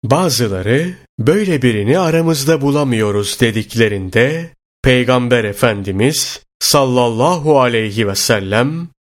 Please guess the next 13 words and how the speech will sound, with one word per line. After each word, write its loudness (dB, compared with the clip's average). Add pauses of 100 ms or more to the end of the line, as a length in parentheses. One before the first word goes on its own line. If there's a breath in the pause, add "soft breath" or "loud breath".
(120)
"O, 2 (340)
Yemen 2
ellerinde 0
bir -2
çobandır. 0 (520)
Kendisine 2
Veysel 0
derler. 0 (560)
Ayağınızı 0 (200)
onun 2
ayağının 0
üzerine 0
koyunuz. -4